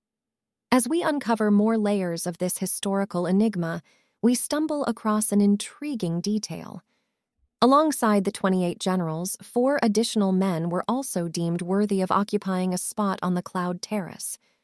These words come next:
Who were these special individuals? Unfortunately, our sources don't provide explicit names or details,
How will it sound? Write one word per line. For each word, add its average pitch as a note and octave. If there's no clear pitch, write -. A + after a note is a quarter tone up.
Who F#4
were D4+
these F3
special G3
individuals? F3
Unfortunately, B3+
our G#3+
sources A3
don't G3+
provide G3
explicit G3+
names F3+
or E3+
details, F#3